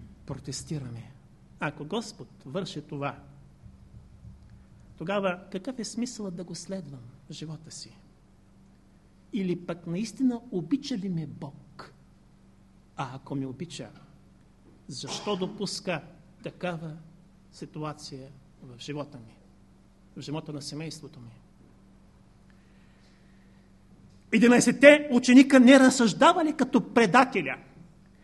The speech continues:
И те били шокирани, но не дават гръб на Исус.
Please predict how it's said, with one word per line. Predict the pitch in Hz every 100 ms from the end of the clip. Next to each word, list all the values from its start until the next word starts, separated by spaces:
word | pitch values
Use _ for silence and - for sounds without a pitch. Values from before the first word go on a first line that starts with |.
| _ 240
И | 247
те | 262 269
били | 269 294 254
шокирани, | 247 - 269 262 151 156 - - - -
но | 190 254
не | 247 262
дават | 165 277 247 190
гръб | 170 233 226 190
на |
Исус. | 185 160 165 143 - - - -